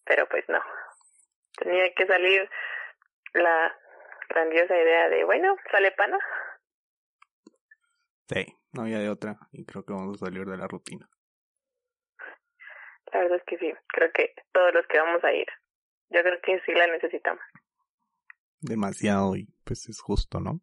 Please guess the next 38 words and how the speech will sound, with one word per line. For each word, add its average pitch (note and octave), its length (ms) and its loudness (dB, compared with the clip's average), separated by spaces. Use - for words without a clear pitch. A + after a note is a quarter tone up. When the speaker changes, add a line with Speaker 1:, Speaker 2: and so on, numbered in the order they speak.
Speaker 2:
Aunque G#2 480 -4
está G#2+ 220 -4
complicada A2 560 -2
la G#2+ 80 0
situación, G2+ 480 -4
pero - 280 -2
nos - 180 -6
vamos G#2 260 -4
a G#2 40 -4
arriesgar F#2 340 -6
a - 60 -6
que - 120 -6
no G2 120 -6
pase - 260 -8
nada F#2+ 240 -4
ahí. - 200 -14
Y D#3+ 120 4
fue E3+ 120 6
un E3+ 60 8
gran E3 120 10
Speaker 1:
En E3+ 60 8
pleno D3+ 140 10
Speaker 2:
vergueo. D3 280 8
Speaker 1:
covid, F#3+ 480 4
en F3+ 140 2
plena F3 300 4
pandemia, G#3 580 2
y F#3 320 -8
nosotros F#3 560 2
vamos F3+ 280 0
a F3+ 40 2
hacer E3 260 2
fiesta. - 360 -2
Speaker 2:
Sí, - 160 -10
pero G#2 160 -6
una - 180 -6
fiesta - 380 -8
privada F2+ 480 -6